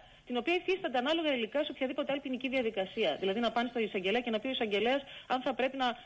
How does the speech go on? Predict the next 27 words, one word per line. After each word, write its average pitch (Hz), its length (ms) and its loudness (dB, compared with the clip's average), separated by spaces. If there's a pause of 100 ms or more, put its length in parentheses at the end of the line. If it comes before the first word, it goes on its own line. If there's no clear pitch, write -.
(200)
το 226 140 0
δει 247 100 -2
κάποιος, 262 340 0
ε, 185 480 2
εμπειρογνώμονας 214 680 0
για 330 80 -4
να 302 80 -2
διαπιστώσει 254 420 -2
αν 349 80 -2
είναι 370 120 2 (280)
γνήσιο, 208 400 0
αν 240 60 2
έχει 240 120 -2
υποστεί 214 300 -4
τεχνική 247 280 -2
επεξεργασία 220 640 0
ή 220 120 2
όχι. - 380 -2 (540)
Όλα 294 140 2
αυτά 339 200 2
δεν 320 180 0
έγιναν. 180 460 -2 (300)
Και 349 100 2
αναρωτιέται 330 500 2
κάποιος, - 500 -2 (200)
γιατί 285 260 -2
ο 453 80 2